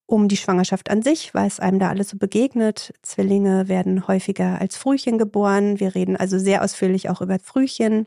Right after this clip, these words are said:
über Spontangeburten, über Bauchgeburten, über die erste Zeit, über das Wochenbett mit Zwillingen, über wie stillt man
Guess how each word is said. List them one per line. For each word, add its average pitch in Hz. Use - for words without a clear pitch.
über 180
Spontangeburten, 190
über 190
Bauchgeburten, 180
über 277
die 269
erste 226
Zeit, 247
über 208
das 202
Wochenbett 208
mit 202
Zwillingen, 190
über 202
wie 233
stillt 247
man 208